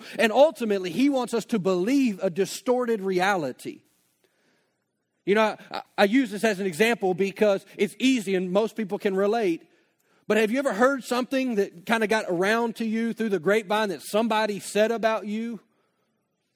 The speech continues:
And then you go and ask that, you know, you get really mad and really upset. "Well, I can't believe they would say that about me. Why would,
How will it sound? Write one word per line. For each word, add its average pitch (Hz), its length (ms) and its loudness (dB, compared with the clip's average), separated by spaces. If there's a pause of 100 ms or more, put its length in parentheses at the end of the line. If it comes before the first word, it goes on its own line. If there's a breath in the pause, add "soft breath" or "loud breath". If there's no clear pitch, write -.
(500)
And 208 180 0
then 247 240 0
you 202 140 -2
go 220 180 0
and 185 80 -6
ask 220 300 0
that, 220 220 0
you 214 180 -2
know, 147 100 -2
you 151 60 -6
get 214 140 0
really 190 200 0
mad 208 280 2
and 190 80 -2
really 202 100 0
upset. 185 200 -6
"Well, 180 100 -10
I - 40 -12
can't 233 180 -4
believe 220 180 -4
they 262 120 0
would 277 100 -8
say 302 240 0
that 240 120 0
about 180 200 -2
me. 185 80 -2
Why 214 160 2
would, 269 180 0